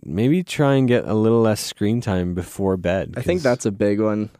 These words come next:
Speaker 2: A lot of people go to bed and they'll play on their iPad or their phone for a while
Speaker 1: Yeah.
Speaker 2: and then, you know, put it on the charger and then just try to go to sleep right away. Um, I think if you can maybe keep the phone a ways away from your bed, if you're going to bed,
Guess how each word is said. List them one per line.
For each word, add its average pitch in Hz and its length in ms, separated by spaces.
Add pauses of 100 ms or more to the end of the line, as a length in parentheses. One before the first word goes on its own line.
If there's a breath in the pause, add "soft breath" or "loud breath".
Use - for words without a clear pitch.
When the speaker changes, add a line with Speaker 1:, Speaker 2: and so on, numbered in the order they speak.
Speaker 2:
A 104 80
lot 135 160
of 135 60
people 123 280
go 120 220
to 117 100
bed 107 180
and 117 100
they'll 107 80
play 113 220
on 113 120
their 101 100
iPad 107 440
or 107 100
their 104 100
phone 104 340
for 110 160
a 107 80
while 101 260
Speaker 1:
Yeah. 117 220
Speaker 2:
and 107 80
then, 104 180 (640 soft breath)
you 120 100
know, 110 120
put 135 160
it 127 60
on 127 100
the 123 60
charger 127 440
and 147 140
then 127 120
just 127 160
try 123 140
to 117 100
go 117 180
to 113 60
sleep 123 280
right 110 180
away. 110 360 (460 soft breath)
Um, 101 420 (240)
I 110 80
think 160 240
if 147 140
you 139 100
can 123 380
maybe 117 240
keep - 240
the 123 80
phone 120 500
a - 80
ways 120 320
away 117 220
from 120 180
your 113 80
bed, 113 240
if 117 140
you're 101 100
going 120 300
to 120 60
bed, 113 360